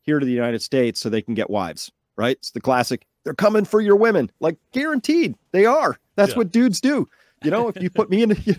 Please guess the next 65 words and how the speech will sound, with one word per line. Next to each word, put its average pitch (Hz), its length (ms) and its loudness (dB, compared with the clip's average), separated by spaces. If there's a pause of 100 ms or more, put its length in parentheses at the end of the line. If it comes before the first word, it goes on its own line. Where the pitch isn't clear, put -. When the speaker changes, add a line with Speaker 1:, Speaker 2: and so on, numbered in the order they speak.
Speaker 1:
put 202 240 0
anybody 202 400 0
in 180 40 0
another 185 280 0
country 196 420 0
and 170 140 -2 (300)
they're 175 100 -4
gonna 175 100 2
be 190 40 4
like, 180 120 2
"Hey, 226 240 2
how 147 140 2
your 175 140 -2
women?" 180 240 -2
Right? 131 180 0
It's - 100 -10
just, - 300 -6
Speaker 2:
Yeah. 120 100 -10 (100)
Speaker 1:
it's - 120 -20
part 156 240 0
Speaker 2:
I'd - 20 0
Speaker 1:
of 131 60 -4
the 151 60 0
Speaker 2:
do 151 40 -4
the 175 60 0
Speaker 1:
game, 196 80 -4
Speaker 2:
same 147 100 -2
Speaker 1:
right? 147 140 2
Speaker 2:
thing 156 80 -6
Speaker 1:
So 160 160 2
Speaker 2:
if 101 100 -16
I 123 80 -8
was 113 140 -10
in 113 80 -12
China, 90 280 -12
so 90 300 -16
I 104 60 -14
get 104 140 -12
it. - 100 -16 (320)
Speaker 1:
Yeah, 233 300 2 (180)
you 170 100 -10
know, 190 200 0
so, 165 320 -2
so - 160 -2
that's, 160 420 0
at 143 220 -2
least 214 300 -4
there, 175 140 0 (140)
we 139 140 -2
know 151 100 0
there's 139 220 -2
a - 20 -6
relief 110 420 -4
valve. 113 280 0
There's, 101 360 -8
there's 107 220 -6
steam, 143 400 -4
letting 123 220 -2
some - 120 -14
steam 139 300 -4
out 113 180 -4 (460)
and 117 100 -8
sending 135 280 0
their 120 100 0
men 117 380 -2